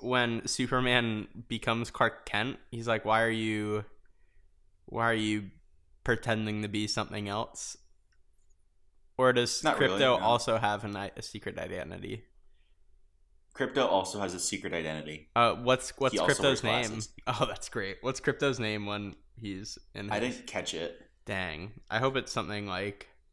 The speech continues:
Speaker 1: Carl or Cal. Something nice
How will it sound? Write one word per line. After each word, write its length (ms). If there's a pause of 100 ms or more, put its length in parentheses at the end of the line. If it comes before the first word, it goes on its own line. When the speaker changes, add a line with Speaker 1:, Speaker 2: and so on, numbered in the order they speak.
Speaker 1:
Carl 760
or 300 (1500)
Cal. 640 (1160)
Something 400
nice 540